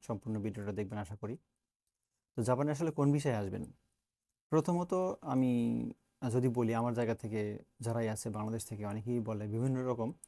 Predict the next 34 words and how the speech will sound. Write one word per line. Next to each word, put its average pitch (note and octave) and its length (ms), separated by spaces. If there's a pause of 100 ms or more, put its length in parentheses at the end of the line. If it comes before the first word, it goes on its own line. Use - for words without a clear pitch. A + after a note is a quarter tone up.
(120)
মানে A#2 120
এক A#2+ 100
একজনের, C#3+ 360 (540)
আহ, A2 400
হচ্ছে A#2 220
যে A2+ 160 (840)
মতামত C3 380
এক A#2 100
এক A#2+ 100
রকম A#2 200
হয়। G2 260
তবে C#3+ 240 (460)
সবথেকে D#3 580 (140)
প্রথম E3 400
যেটা G#2+ 640 (260)
ডিপেন্ড A#2+ 300
করে A#2 180
সেটা B2 160
হচ্ছে C#3+ 140
নিজের, C#3+ 500 (720)
আহ, G#2+ 580
উপর D3+ 200
ডিপেন্ড B2 280
করে G#2+ 140
অনেকটা G#2 280
যে C#3+ 100
আমি B2+ 180
কোন C3+ 220
বিষয়তে B2+ 320
যেতে A#2 240
চাই, G2 280
আমার A#2 320 (140)
কি, G#2+ 320 (140)
আমার, A2+ 520